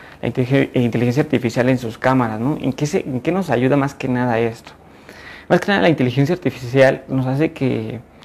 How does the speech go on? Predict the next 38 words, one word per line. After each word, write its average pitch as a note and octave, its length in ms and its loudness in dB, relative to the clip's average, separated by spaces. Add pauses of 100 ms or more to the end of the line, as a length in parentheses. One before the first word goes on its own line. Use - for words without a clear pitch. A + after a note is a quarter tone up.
(100)
nos C3 140 -2
facilite B2+ 560 2
la A#2+ 100 2
vida B2 240 0
como A#2+ 160 -4
no A#2+ 80 -4
tienen B2 340 0
idea. A2 380 -2 (440)
El C#3+ 160 6
por D3 200 0
qué, - 380 4 (100)
hagan E3+ 260 2
en C#3+ 120 4
cuenta C3 420 4
que A#2 320 -4 (480)
hoy D#3+ 200 8
en D#3+ 120 6
día C3 360 4 (360)
todo D#3+ 180 10
lo E3 100 8
tenemos C#3+ 340 2
a - 20 -2
la A#2 120 2
mano A#2+ 180 2
en C#3 60 2
nuestro B2 220 0
dispositivo B2 600 0
móvil, C3+ 400 4
desde A2+ 180 -2
una A#2 140 -2
computadora. B2+ 640 2 (320)
Se - 140 2
lo C#3 60 8
apuesto E3 260 2
que D#3 80 0
muchos C#3+ 280 2
de B2 140 4
ustedes, B2 480 2